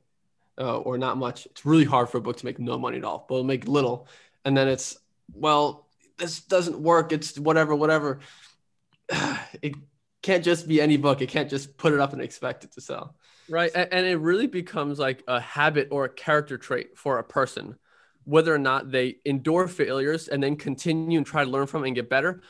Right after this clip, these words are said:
Speaker 2: or they fail once and then they stop. Like, an example for me just in the past few years, um, is when it comes to a thing I've worked a lot on the last few,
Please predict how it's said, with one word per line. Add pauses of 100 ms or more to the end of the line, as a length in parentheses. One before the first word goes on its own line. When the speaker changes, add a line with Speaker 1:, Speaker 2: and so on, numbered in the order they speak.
(140)
Speaker 2:
or
they
fail
once
and
then
they
stop. (280)
Like,
an
example
for
me
just
in
the
past
few
years, (440)
um, (460)
is
when
it
comes
to
a
thing
I've
worked
a
lot
on
the
last
few,